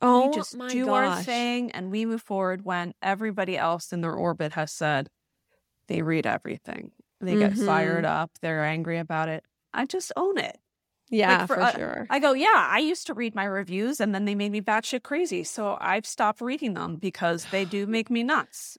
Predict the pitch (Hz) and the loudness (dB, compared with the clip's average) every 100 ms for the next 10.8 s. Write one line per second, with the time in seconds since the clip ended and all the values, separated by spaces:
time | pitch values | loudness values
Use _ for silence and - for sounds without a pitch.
0 | _ - - - - 427 - - - 208 | _ -12 -12 -8 0 2 0 -10 -6 -4
1 | 202 - 214 202 - 196 208 208 302 - | -4 -4 -4 -6 -6 -4 0 0 0 -4
2 | 196 190 196 165 175 226 185 175 175 180 | -4 -2 0 0 2 4 6 6 2 0
3 | 180 180 175 220 202 196 196 190 190 180 | 0 -2 2 4 4 4 0 0 0 0
4 | 180 165 - 196 214 214 247 294 294 302 | -2 -4 -4 -4 0 2 2 2 2 2
5 | 269 - - - 302 - 240 208 226 277 | 0 -6 -12 -6 -6 0 2 2 2 2
6 | 214 214 202 _ - 196 - 233 214 180 | 4 2 2 _ -4 -4 0 0 0 0
7 | 180 226 214 165 185 254 - 214 233 220 | -2 -2 -4 -2 -2 -2 0 2 4 2
8 | 196 254 208 196 196 185 170 180 - 175 | -2 -2 -2 0 0 0 0 -2 -2 0
9 | 170 165 165 156 165 165 185 175 - 180 | 0 -2 -2 -4 -2 -2 -4 -6 -6 -4
10 | 180 180 - 165 202 202 202 185 | -4 -6 -4 -2 -2 0 2 2